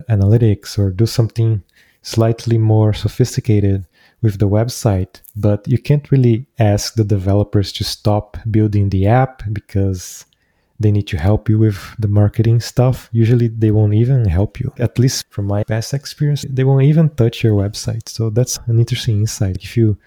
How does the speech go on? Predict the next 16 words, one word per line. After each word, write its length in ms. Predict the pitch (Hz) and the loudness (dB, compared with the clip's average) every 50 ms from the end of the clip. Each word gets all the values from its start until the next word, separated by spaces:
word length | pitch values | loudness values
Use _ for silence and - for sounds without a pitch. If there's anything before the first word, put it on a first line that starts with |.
| _ _ _ - | _ _ _ -2
a 40 | 113 | 0
marketer 680 | 107 104 113 113 - - 120 117 117 117 117 120 123 | 2 2 2 2 2 2 2 4 4 4 4 2 2
and 100 | 120 110 | 2 2
you 60 | 107 104 | 2 2
know 200 | 104 107 113 127 | 4 4 4 4
a 100 | 127 131 | 4 4
little 140 | 135 131 123 | 4 2 2
bit 220 | 113 123 123 120 | 2 2 2 2
of 200 | 120 117 - - | 0 -2 -4 -6
coding, 640 | - - 113 117 123 123 143 151 160 165 151 143 139 - | -4 0 0 0 2 2 2 2 2 0 -2 -4 -4 -4
that 200 | - 110 - - | -4 -4 -4 -2
can 360 | - 143 139 131 123 110 98 _ | 0 0 2 2 0 -2 -6 _
help 360 | - 80 87 104 107 - - | -4 -2 -2 -2 -2 -4 -4
you 80 | - 98 | -2 0
a 80 | 98 92 92 92 | 0 0 0 -2
lot. 340 | 95 95 - _ - - | -2 -4 -6 _ -16 -20